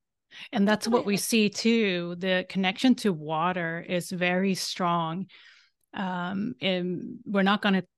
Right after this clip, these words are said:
Speaker 1: talk so much about other asteroids, but we can see it in other, uh, textures of, of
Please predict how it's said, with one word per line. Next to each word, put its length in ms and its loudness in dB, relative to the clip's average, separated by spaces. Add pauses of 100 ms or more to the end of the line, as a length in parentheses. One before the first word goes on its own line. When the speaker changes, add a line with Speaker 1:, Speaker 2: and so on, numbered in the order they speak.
Speaker 1:
talk 240 0
so 100 -2
much 220 0
about 220 0
other 400 2
asteroids, 640 -4
but 240 -2 (100)
we 160 -2
can 220 -4
see 460 2
it 160 -4
in 200 -2
other, 460 0 (640)
uh, 300 -4 (160)
textures 720 4
of, 300 2
of 480 -8